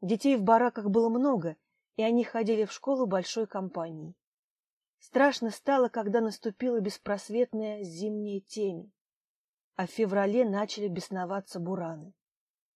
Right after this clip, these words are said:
В такую погоду Милда заматывала сына поверх пальто тёплым платком, оставляя только узкую щёлку для глаз.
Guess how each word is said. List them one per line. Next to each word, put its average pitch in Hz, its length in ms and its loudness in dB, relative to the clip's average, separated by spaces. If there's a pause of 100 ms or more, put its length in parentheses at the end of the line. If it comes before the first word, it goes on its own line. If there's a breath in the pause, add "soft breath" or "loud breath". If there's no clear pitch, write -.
(300)
В - 100 -20
такую 233 360 0
погоду 208 640 2 (520)
Милда 214 400 4
заматывала 214 640 0
сына 220 360 -2
поверх 208 440 0
пальто 208 340 -2
тёплым 202 440 -2
платком, 240 560 0 (360)
оставляя 220 640 2
только 214 260 -2
узкую 240 540 -2
щёлку 202 560 -2
для 185 200 -2
глаз. 170 480 -8